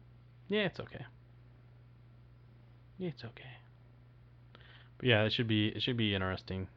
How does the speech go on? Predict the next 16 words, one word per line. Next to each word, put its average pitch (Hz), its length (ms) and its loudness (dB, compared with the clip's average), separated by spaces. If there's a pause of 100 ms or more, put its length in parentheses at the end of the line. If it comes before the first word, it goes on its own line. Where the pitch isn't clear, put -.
(160)
Uh, 90 420 -4 (840)
but - 100 -8
yeah, 98 240 0 (220)
I 113 40 2
mean, 131 200 6
between 123 540 2 (420)
my 120 260 2
Nintendo 110 800 2
and 107 180 0
my 104 160 0
Xbox 104 420 0 (680)
and 92 440 -2
work 101 320 -4 (120)
and 90 560 -8 (440)
my 90 480 -8 (760)
anime 101 540 0